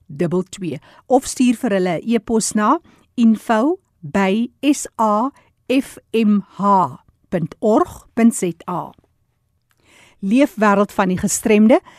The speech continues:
is beskikbaar as 'n potgooi. R S G punt C O punt Z A. Vir enige ander terugvoer of navraag, stuur 'n S M S na vier vyf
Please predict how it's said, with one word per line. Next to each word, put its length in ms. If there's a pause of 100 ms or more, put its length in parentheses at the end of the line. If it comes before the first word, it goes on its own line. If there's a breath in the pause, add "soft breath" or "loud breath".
(280 soft breath)
is 140
beskikbaar 600
as 180
'n 120
potgooi. 560 (520)
R 200
S 100
G 180
punt 240
C 220
O 140
punt 240
Z 80 (260)
A. 220 (260 soft breath)
Vir 160
enige 320
ander 340
terugvoer 400
of 140
navraag, 640
stuur 260 (140)
'n 100
S 100
M 120 (120)
S 120
na 300 (320 loud breath)
vier 420
vyf 560